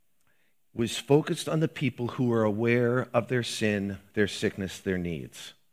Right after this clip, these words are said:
And really, Jesus had no time for the self-righteous, those who had that attitude of spiritual superiority. Most of the stories of Jesus focus on him healing people with specific ailments.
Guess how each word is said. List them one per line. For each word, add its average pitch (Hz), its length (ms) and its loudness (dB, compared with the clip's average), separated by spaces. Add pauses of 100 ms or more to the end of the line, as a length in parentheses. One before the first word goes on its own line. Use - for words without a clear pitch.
(1000)
And 135 420 4 (100)
really, 143 500 6
Jesus 131 440 -2
had 117 220 2
no 135 280 4
time 160 480 4
for 120 140 0
the 107 100 0
self-righteous, 123 1120 0 (400)
those 143 420 6
who 143 100 2
had 131 220 6
that 123 200 2
attitude 123 460 4
of 101 80 0
spiritual 117 560 -2
superiority. 82 880 0 (1500)
Most 151 420 6
of 190 120 8
the 208 80 -4
stories 127 540 4
of 107 140 0
Jesus 101 420 0
focus - 440 2
on 139 120 4
him 117 220 -2
healing 135 420 2
people 101 380 0
with 95 100 -2
specific 95 520 -4
ailments. 80 600 -2